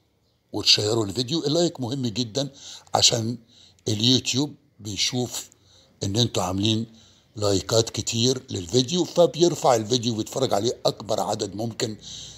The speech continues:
للاستفادة. آرائكم تهمني جدًا، يا ريت تكتبوا رأيكم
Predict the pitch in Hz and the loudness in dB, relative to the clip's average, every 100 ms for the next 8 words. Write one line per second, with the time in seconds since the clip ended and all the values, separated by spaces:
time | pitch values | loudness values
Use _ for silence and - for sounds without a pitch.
0 | - 113 104 101 - - 90 - - _ | -6 -2 4 4 2 0 -2 -2 -12 _
1 | _ _ _ - _ - - - - - | _ _ _ -20 _ -20 -20 -20 -20 -20
2 | - - - - - 90 95 104 - 151 | -20 -20 -20 -18 -2 4 6 4 2 -2
3 | 151 - - 92 85 87 90 92 107 104 | -2 -4 -10 -10 -10 -8 -6 -4 -4 -2
4 | 135 120 165 170 - - 131 123 - 107 | 0 2 2 0 -4 -2 0 0 0 -4
5 | 120 143 | -2 -4